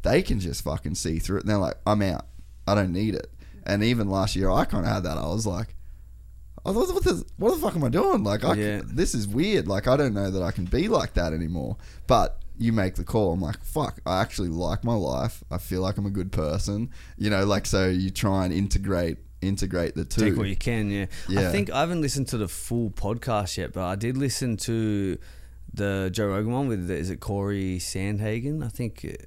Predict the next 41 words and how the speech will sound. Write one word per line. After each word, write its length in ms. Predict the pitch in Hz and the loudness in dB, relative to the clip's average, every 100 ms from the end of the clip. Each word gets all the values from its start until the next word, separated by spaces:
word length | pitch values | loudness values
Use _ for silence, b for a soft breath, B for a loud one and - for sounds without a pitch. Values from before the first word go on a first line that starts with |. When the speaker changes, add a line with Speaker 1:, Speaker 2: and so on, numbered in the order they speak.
| - - | -16 -10
Speaker 2:
just 200 | - 95 | -6 -4
one 100 | 107 | -2
of 80 | 98 | -2
the, 160 | 98 92 | -2 -2
I 80 | |
think 140 | 101 107 | -2 -2
he's 160 | 101 | -2
a 80 | 92 | -4
bantamweight 640 | 82 92 95 110 117 135 | -4 -4 -2 0 -2 -2
in 100 | - | -4
the 60 | 98 | -2
U 100 | 101 | -2
F 80 | 92 | -2
C. 240 | - 131 - | -2 -2 0
Speaker 1:
Oh, 320 | 120 127 107 | 2 2 2
no. 320 | 98 120 101 104 B | 0 0 -2 -4 B
Speaker 2:
I 60 | 135 | 0
think 120 | 151 | 2
it's 100 | 143 | 2
just 160 | 151 - | 0 2
the 80 | |
new, 240 | 120 127 120 | 2 2 0
one 120 | 120 | 0
of 60 | 107 | 0
the 60 | |
newer 240 | 104 113 113 | 0 0 -2
ones, 260 | 104 95 | -2 -4
I 80 | 87 | -4
think, 180 | 85 104 | -4 -4
anyways. 320 | 107 104 95 | -2 -2 -4
But 200 | 107 - | -4 -4
I 40 | |
started 240 | - 123 123 | -4 -2 -2
listening 300 | 110 120 98 | -2 -2 -2
to, 220 | 110 95 | -2 -2
uh, 260 | 90 87 80 | -2 -4 -4
I 40 | |
think 140 | 98 101 | -6 -8
it 20 | |
was 220 | 80 80 | -8 -8
yesterday, 880 | 87 98 101 - 95 90 82 80 85 | -6 -4 -6 -6 -6 -6 -6 -6 -8